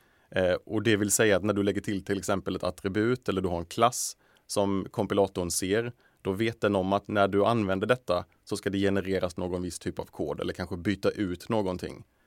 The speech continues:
Och detta gör man ju för att man ska slippa att kanske skriva koden själv eller för att det är någonting som man behöver identifiera i din kodbas när den behöver generera koden. Ehm, så det är egentligen inte mer konce-, mer, mer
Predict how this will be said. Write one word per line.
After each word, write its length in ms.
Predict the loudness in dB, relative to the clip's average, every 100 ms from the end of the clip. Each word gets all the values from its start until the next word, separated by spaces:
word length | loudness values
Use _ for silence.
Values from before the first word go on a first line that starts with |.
| _ _ _
Och 120 | 0
detta 340 | 2 2 4 6
gör 180 | 6
man 120 | 6 2
ju 60 |
för 180 | 2 2
att 100 | 2
man 100 | 0
ska 160 | -2 -4
slippa 720 | -2 -4 -6 _ 0 4 4
att 380 | 0 _ -20 -20 _ _ _ _
kanske 200 | -2 -2
skriva 280 | 0 0 0
koden 300 | 2 0 0
själv 460 | 0 0 2 0 -6 _ _ _
eller 200 | 0 2
för 100 | 2
att 60 | 2
det 80 |
är 40 | 4
någonting 300 | 2 0 -4
som 140 | -2
man 80 | -2
behöver 540 | 0 2 2 2 -2 -4
identifiera 680 | 0 0 0 -4 0 2 2
i 100 | 0
din 180 | -4 -4
kodbas 640 | 0 0 0 2 2 0
när 120 | 0
den 100 | 0
behöver 200 | 0 -2
generera 520 | -2 -2 -2 -4 -4 0
koden. 420 | 4 4 4 -2 _ _ _ _ _ _ _ -14
Ehm, 380 | -12 -10 -12 -12
så 140 | -4
det 80 | 2
är 20 |
egentligen 280 | 4 4 2
inte 140 | 0 0
mer 100 | -2
konce-, 300 | -2 -4 -6
mer, 360 | -6 -4 -2 0
mer 380 | 0 0 -2